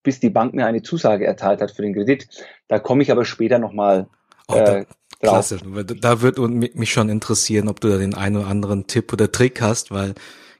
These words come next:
Speaker 2: genau in dem Problem steht man ja eigentlich, ne, dass das erst richtig losgeht mit der Bank oder der Prozess, wenn, wenn die Location auch, äh, irgendwie, wenn man da nah dran ist und fast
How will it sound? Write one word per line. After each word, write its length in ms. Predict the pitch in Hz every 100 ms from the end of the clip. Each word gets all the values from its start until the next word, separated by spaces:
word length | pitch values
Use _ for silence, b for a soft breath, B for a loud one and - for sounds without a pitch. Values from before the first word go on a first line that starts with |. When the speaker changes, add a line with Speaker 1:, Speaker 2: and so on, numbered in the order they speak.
| -
Speaker 2:
genau 200 | 107 104
in 80 | 104
dem 180 | 117 120
Problem 420 | 110 104 113 110
steht 360 | - 107 -
man 140 | 110 101
ja 160 | 98 98
eigentlich, 520 | 98 101 98 98 -
ne, 160 | 120
dass 260 | 117 101 -
das 200 | 101 -
erst 400 | 113 107 - -
richtig 360 | 113 - 113 -
losgeht 580 | 101 123 - - 123 120
mit 140 | 104
der 80 | 113
Bank 320 | 98 101 120
oder 160 | 117 104
der 80 | 98
Prozess, 640 | - 98 - 113 123 - B B B B B _
wenn, 300 | 104 101 98
wenn 140 | 101
die 100 | 101
Location 560 | 104 98 - 101 104 107
auch, 280 | 95 - -
äh, 300 | 104 95 90 -
irgendwie, 460 | 101 95 95 - -
wenn 540 | - - - - 104
man 140 | 107 101
da 140 | 98
nah 240 | 104 101
dran 380 | 104 - 95 131
ist 180 | 120 -
und 180 | 101 95
fast 320 | 113 107